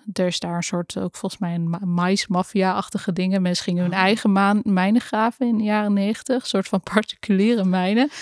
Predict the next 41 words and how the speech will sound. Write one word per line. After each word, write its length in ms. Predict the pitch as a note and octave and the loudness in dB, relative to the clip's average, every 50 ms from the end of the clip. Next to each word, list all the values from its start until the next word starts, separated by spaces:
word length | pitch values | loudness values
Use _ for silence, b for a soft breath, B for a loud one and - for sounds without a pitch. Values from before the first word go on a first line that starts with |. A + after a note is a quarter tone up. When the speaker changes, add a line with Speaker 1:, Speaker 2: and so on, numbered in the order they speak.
| B | B
Speaker 2:
Ja. 400 | - G3 G#3 A#3+ C#4 C4 F3+ C#3+ - | -4 -2 0 0 0 -2 -2 -4 -6
Speaker 1:
Eh, 160 | - A3+ G#3 F#3+ F3+ | -4 0 0 0 2
daar 180 | G3 G3+ G3 | 4 4 6
weet 140 | F#3 G3 G3+ | 6 6 4
ik 80 | F#3+ - | 4 2
nog 140 | G3+ F#3+ | 0 2
niet 140 | F3 G3+ F#3+ | 2 2 2
zo 80 | - G3 | 4 2
heel 100 | G3 F#3 | 2 2
veel 80 | - - | 0 -2
van, 100 | - F3+ | 0 0
maar 80 | F#3+ G3+ | 2 2
het 80 | F#3 - | 0 -2
is 60 | - | -4
heel 100 | - - | -4 -2
interessant. 340 | - F#3 - - G3 G3 G3+ | -2 -2 0 2 0 2 0
Ik 80 | F3 | 0
denk 200 | E3 E3+ E3 E3 | 0 0 0 0
dat, 240 | - E3+ E3 - - - | 0 -2 -4 -4 -4 -4
eh, 220 | E3+ D#3+ D#3+ D#3+ | -2 0 0 -2
bijvoorbeeld 420 | D#3+ E3+ E3 D#3+ - E3+ E3+ - - | -2 -2 -4 -4 -4 -6 -6 -4 -2
iemand 300 | F#3+ F3+ F3 F3 E3+ - | 0 0 2 0 0 -2
zoals 320 | - - E3 D#3+ D#3 - | -2 -2 -2 -2 -4 -6
Krilaars, 640 | - - - E3 D#3+ E3 D#3+ D#3+ E3 E3 - - - D4 _ | -6 -4 -4 -2 0 0 -2 -2 -4 -6 -8 -10 -12 -10 _
eh, 160 | - D#3+ D#3+ | -4 -4 -2
Michel 260 | E3+ E3+ E3+ - - - | -2 -4 -4 -6 -10 -14
Krilaars, 320 | - - G3 F#3 E3+ D#3+ | -12 -10 -10 -10 -8 -4
Speaker 2:
Ja. 100 | G#3 A3 | -4 -2
Speaker 1:
hier 100 | F3+ E3+ | 0 2
meer 220 | E3 E3+ F3 F3+ - | 2 2 0 0 0
over 260 | - G3 F#3+ F#3+ F3 | 0 0 2 2 0
weet. 480 | E3+ E3+ F3+ G#3 C4 C4+ - - - _ | 2 2 2 2 2 0 -2 -10 -10 _
Die 160 | - F#3 D#3 | -12 -10 -8
weet 160 | D#3 D#3 - | -8 -8 -8
sowieso 280 | - - E3 D#3+ D#3 E3+ | -6 -4 -4 -4 -4 -6
heel 80 | F3 E3 | -6 -2
Speaker 2:
Michel, 260 | F#3 F#3+ - - A3 G#3+ | -2 -2 0 0 0 0
Speaker 1:
veel. 100 | G#3+ F3 | 0 2
Speaker 2:
als 160 | F#3 G#3 F#3+ | 0 -2 -2
je 60 | F3+ | -2
luistert. 600 | F3 F3 F3+ G3 - - - G#3+ A3+ - - - | -2 0 0 -2 -4 -6 -10 -10 -10 -12 -16 -20